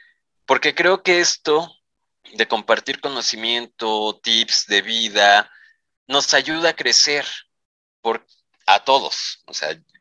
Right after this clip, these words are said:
yo que los voy recibiendo, también los comparto, y también las personas que los van escuchando.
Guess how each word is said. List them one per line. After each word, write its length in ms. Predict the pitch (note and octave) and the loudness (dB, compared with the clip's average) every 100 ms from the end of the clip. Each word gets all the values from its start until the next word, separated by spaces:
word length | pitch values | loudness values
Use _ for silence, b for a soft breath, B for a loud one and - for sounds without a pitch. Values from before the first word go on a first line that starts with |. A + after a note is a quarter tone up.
| _ | _
yo 420 | G#2 A2 C3 D3 | _ 4 6 4
que 100 | D3 | 2
los 240 | B2 G#2+ G#2 | 0 -2 -2
voy 160 | A2 A2+ | -2 0
recibiendo, 680 | A2 G2+ F#2+ G#2 A2+ A#2+ | -2 -4 0 0 2 0
también 340 | - F2+ G2 G#2 | -2 -2 -4 -4
los 320 | G#2+ - - _ _ _ - | -6 -8 -16 _ _ _ 0
comparto, 760 | B2 B2 C3+ C3 B2 B2 B2+ _ _ _ _ | 0 4 6 6 4 -6 -6 _ _ _ _
y 220 | C#3 C3+ C3 | -2 0 0
también 400 | D3 C#3 D3 D3+ | 2 2 2 0
las 140 | D#3 | -2
personas 480 | D3 B2 C3+ B2 - | -4 -6 -4 -2 -4
que 80 | A#2 | -6
los 200 | G#2 - | -6 0
van 180 | A2 A2 | 0 0
escuchando. 680 | - A2+ - C#3+ C3+ A2+ | -4 -2 0 0 -4 -16